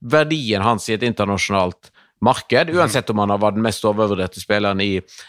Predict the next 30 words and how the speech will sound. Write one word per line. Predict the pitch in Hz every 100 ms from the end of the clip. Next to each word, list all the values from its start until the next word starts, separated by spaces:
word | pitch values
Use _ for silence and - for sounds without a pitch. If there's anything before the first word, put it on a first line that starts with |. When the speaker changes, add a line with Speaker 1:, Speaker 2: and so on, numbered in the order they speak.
| _
Speaker 1:
M | 113 117
L | 185
S. | 247 - - -
Så | -
da | 208
bruker | 190 185 214 220 - 143
de |
jo | 120
Speaker 2:
Mm. |
Speaker 1:
sin | 151 147
egen | 156 147 127 120 120
markedsposisjon | 127 139 147 117 113 101 104 113 101 95
til | - 123 104 92 - - _ _ _ _ _ 127
å |
ta | - 156
inn | 131
en | 110
spiller | - 127 123 107 101 98 _ _
og | 117 113 - _ _ _
på | 117
en |
måte | 113 104
blåse | 127 123 139
det | 117
litt | 117
opp. | 131 135 _ - - -
Eh, | 117 117 117 117 117 113 -
og | 156 160
det |
var | 175